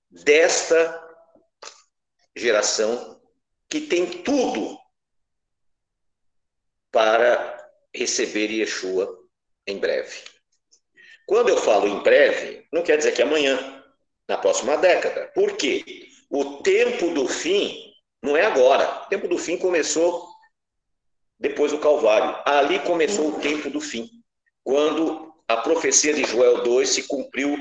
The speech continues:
em Atos, né, capítulo dois.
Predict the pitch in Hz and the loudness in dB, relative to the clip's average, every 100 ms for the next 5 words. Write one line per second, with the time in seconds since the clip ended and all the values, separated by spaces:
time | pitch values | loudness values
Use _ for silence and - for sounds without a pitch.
0 | 147 _ _ _ 127 135 123 131 - - | -8 _ _ _ -2 0 2 0 -2 -6
1 | - - - - _ _ _ _ _ _ | -4 -4 -6 -14 _ _ _ _ _ _
2 | _ _ _ _ - - 104 101 120 - | _ _ _ _ -10 -2 -2 -2 -6 -4
3 | 123 110 107 107 - - - - | -6 -4 -2 -2 -2 -6 -8 -16